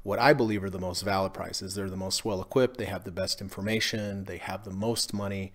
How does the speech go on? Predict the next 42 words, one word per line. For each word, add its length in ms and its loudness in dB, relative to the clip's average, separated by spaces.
and 220 -2
they 160 2
make 240 0
the 80 -12
majority 340 -6
of 120 -8
their 180 10
buying 320 4
and 140 0
selling 400 0
decisions 500 -4
at 120 -10
the 100 -4
end 160 -4
of 80 -12
the 60 -10
day. 200 -6
So 280 0
that 260 6
is 260 2
where 220 0
I 80 0
wanna 240 -2
hitch 280 -6
my 140 -2
wagon 440 2
to. 200 -8
I 60 -2
wanna 240 -4
hitch 200 -8
my 120 -4
wagon 380 -4
to 80 -8
those 440 8
guys 480 0
and 160 -2
base 300 0
my 100 -2
buying 340 -4
and 100 -2
selling 300 -2
decisions 600 -6